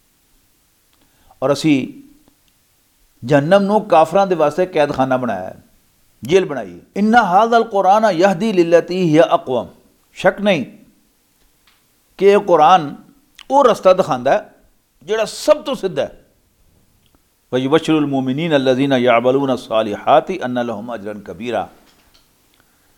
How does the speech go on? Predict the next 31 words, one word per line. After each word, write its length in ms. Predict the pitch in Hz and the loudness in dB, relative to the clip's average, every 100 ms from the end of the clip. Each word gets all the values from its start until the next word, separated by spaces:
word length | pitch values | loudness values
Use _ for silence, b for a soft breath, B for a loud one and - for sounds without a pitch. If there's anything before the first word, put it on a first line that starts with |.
| _ _ _ _ _ _ _ _ _ _ _ - | _ _ _ _ _ _ _ _ _ _ _ -4
ਔਰ 100 | - | -2
ਖੁਸ਼ਖਬਰੀ 480 | 190 190 196 190 240 | 0 -2 0 -2 -2
ਦਿੰਦਾ 360 | 214 202 226 | -2 0 2
ਉਹਨਾਂ 280 | 240 247 269 | 2 0 -2
ਈਮਾਨ 320 | 233 180 190 | -2 -2 -2
ਵਾਲਿਆਂ 320 | 180 151 143 123 | 0 -2 0 -4
ਨੂੰ 140 | 101 - _ _ _ 107 | -8 -16 _ _ _ -6
ਜਿਹੜੇ 180 | 139 | -2
ਚੰਗੇ 340 | 156 151 156 180 | 0 0 2 0
ਅਮਲ 180 | 143 143 | 0 -4
ਕਰਦੇ 340 | 127 113 202 | -6 -2 -4
ਨੇ 60 | - _ _ _ _ _ _ _ _ _ _ _ - | -4 _ _ _ _ _ _ _ _ _ _ _ 0
ਕਿ 80 | 190 | 2
ਉਹਨਾਂ 200 | 202 214 | 4 4
ਦੇ 80 | 190 | 4
ਵਾਸਤੇ 300 | 175 - 190 | 0 0 -4
ਬਹੁਤ 300 | 165 285 220 | 4 4 4
ਵੱਡਾ 360 | 175 160 139 | 2 0 -2
ਅਜਰ 200 | 123 117 | -4 -10
ਹੈ, 140 | 95 _ _ _ _ _ _ _ _ _ _ _ _ _ _ _ _ 131 | -12 _ _ _ _ _ _ _ _ _ _ _ _ _ _ _ _ 0
ਬਹੁਤ 260 | 233 254 | 4 4
ਇਨਾਮ 300 | 214 185 175 | 4 2 0
ਲੱਭੇਗਾ 300 | 160 151 139 | -2 0 0
ਉਹਨਾਂ 140 | 120 92 | -2 -6
ਨੂੰ। 120 | - _ _ _ _ _ _ _ _ _ _ _ _ 123 | -18 _ _ _ _ _ _ _ _ _ _ _ _ -2
"ਵਅੰਨਾ 260 | 135 147 | 0 2
ਅੱਲਜ਼ੀਨਾ 400 | 143 139 135 139 | 2 2 0 0
ਲਾ 160 | 127 123 | 2 2
ਯੁਮਿਨੂਨਾ 440 | 120 127 135 135 | 2 -2 -2 -2
ਬਿਲ 160 | 120 117 | -2 2
ਆਖਿਰਤੀ", 480 | 117 127 117 104 | 0 0 -4 -4